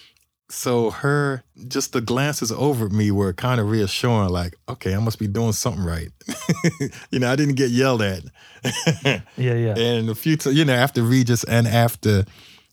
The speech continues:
Speaker 1: Letterman, she, you know, after the show, she walked by me and come and said, "You really sounded good." And I was like,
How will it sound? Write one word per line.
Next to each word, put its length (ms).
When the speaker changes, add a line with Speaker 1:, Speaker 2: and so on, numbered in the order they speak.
Speaker 1:
Letterman, 460
she, 400
you 200
know, 180
after 320
the 60
show, 340
she 340
walked 320
by 200
me 200
and 100
come 120
and 80
said, 200
"You 80
really 220
sounded 300
good." 260
And 140
I 20
was 100
like, 160